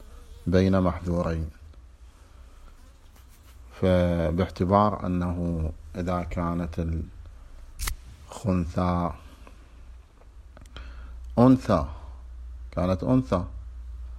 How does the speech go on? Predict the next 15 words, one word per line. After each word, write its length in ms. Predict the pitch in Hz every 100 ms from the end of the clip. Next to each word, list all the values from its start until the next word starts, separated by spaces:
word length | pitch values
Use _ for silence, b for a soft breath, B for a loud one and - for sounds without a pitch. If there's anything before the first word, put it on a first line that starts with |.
| b b b b b b - - -
فإذا 400 | 92 87 90 95
أتت 320 | - 92 87
بالحلق 600 | 92 80 - 120 131 107
ارتكبت 600 | - 113 - 120 117 -
حرمة، 420 | - 135 90 73 - - - - - - - - - b b b b b b - - - - - - - - -
فيدور 500 | 90 90 90 110 117
الأمر 380 | 101 104 98 92
بين 520 | 87 98 98 95 95 95 - - - - -
محذورين، 680 | 95 85 95 92 92 95 90 92
وإذا 340 | 98 98 98 98
كانت 480 | - 117 123 117 123
رجلاً 520 | 123 117 110 104 101 - - - - - b b b b b - - 95
فالحلق 500 | 82 - 104 - 110
واجب 520 | 120 123 92 92 82
عليها 460 | 80 80 78 78